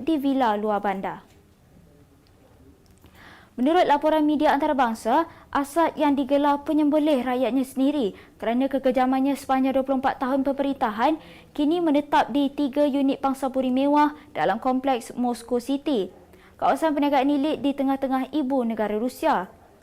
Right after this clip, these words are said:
Keluarga Assad memiliki kira-kira dua puluh unit pangsapuri mewah bernilai lebih seratus enam puluh sembilan juta ringgit yang terletak di tiga tingkat bangunan berkenaan serta kompleks pangsapuri itu juga bersambung dengan pusat beli belah mewah.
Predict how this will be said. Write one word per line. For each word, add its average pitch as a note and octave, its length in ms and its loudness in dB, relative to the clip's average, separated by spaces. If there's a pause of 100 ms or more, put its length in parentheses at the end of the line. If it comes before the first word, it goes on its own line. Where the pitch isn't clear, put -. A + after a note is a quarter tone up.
(460)
Keluarga C#4+ 320 4
Assad F4 240 2
memiliki D4 480 0
kira-kira C#4+ 400 0
dua C#4 160 2
puluh D4 240 2
unit C#4 240 0
pangsapuri C#4+ 560 0
mewah B3 480 0 (240)
bernilai D#4 400 2
lebih D4+ 240 0
seratus C#4+ 420 0
enam C#4 140 2
puluh C#4 160 -2
sembilan C4+ 420 0
juta C4 320 -2
ringgit C4 460 -2 (260)
yang D4+ 220 0
terletak D4 480 2
di C4+ 160 0
tiga D4 400 -2
tingkat C#4 480 -2
bangunan B3+ 560 0
berkenaan A#3 560 -2 (240)
serta A#3 400 -4
kompleks C#4+ 480 0
pangsapuri D4 640 -2
itu C4+ 80 -2
juga A#3+ 480 -2 (240)
bersambung D4 560 2
dengan C4 320 0
pusat B3+ 400 -4
beli A3+ 160 -4
belah A3 240 -2
mewah. A#3+ 400 0